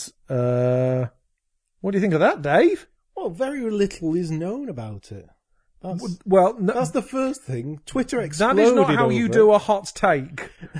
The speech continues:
Speaker 2: <laughs> Twitter exploded about it, but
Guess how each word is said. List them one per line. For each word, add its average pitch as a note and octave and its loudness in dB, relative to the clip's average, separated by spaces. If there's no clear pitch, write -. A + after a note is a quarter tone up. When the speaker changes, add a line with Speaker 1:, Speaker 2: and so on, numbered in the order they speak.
Speaker 2:
<laughs> - -6
Twitter D4 -2
exploded A3+ 2
about C3 0
it, E3 -8
but D#3+ -4